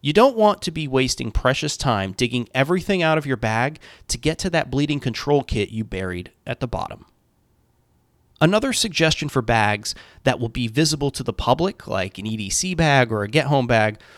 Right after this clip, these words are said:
would be to have them blend into your environment.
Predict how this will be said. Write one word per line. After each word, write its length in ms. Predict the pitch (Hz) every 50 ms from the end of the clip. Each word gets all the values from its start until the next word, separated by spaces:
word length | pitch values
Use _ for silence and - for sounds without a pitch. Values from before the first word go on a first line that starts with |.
| - -
would 180 | - 160 165 165
be 160 | 190 202 214
to 140 | 196 - 175
have 360 | 156 - - - 147 151 143
them 180 | 143 151 139 131
blend 420 | - 143 127 123 123 123 127 123 -
into 420 | - 117 110 110 - - 113 110
your 420 | 107 104 113 104 98 95 101 95 -
environment. 840 | - 95 98 92 85 92 92 104 107 98 90 - - - - -